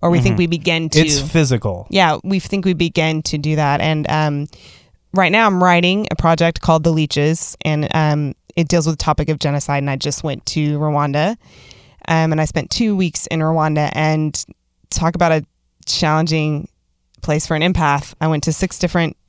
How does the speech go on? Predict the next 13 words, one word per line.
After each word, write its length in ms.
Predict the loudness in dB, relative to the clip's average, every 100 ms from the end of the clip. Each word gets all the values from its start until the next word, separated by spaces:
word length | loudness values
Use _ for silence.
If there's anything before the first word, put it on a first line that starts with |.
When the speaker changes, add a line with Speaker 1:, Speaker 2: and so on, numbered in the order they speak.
| _
Speaker 1:
memorial 420 | -2 2 2 2
sites, 360 | 0 -2 -4 -6
genocide 340 | -4 -2 -2
memorial 380 | -2 0 0 -2
sites, 480 | -2 -4 -4 -6 -8 -6
um, 400 | -4 -4 -6 -10 -18 -20 _ _ _ _ _ _ _
and 920 | 0 2 2 2 0 -2 -4 -6 -8 -14 -20 -14 -4
I 100 | -2
cried 260 | 0 2
a 60 | 2
lot. 300 | 4 2 2
<laughs> 60 | -2 -4 2 4 6
Like, 260 | 4 4